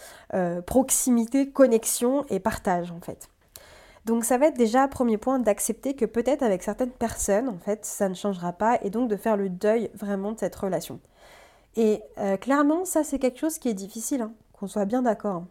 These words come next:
c'est pas évident. Et donc sur le chemin, ce que je t'inviterai en fait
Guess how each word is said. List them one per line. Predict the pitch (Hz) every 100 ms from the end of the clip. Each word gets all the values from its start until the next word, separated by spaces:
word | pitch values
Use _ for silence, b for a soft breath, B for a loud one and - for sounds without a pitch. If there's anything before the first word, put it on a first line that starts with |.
| -
c'est | - 214
pas | 220
évident. | 214 208 202 190 B B B B B 226
Et |
donc | 226 240
sur | 226 277
le | 277
chemin, | 277 269 240 - - _
ce | - -
que | 220
je | 214
t'inviterai | 240 233 233 262
en | 254
fait | 220 214 -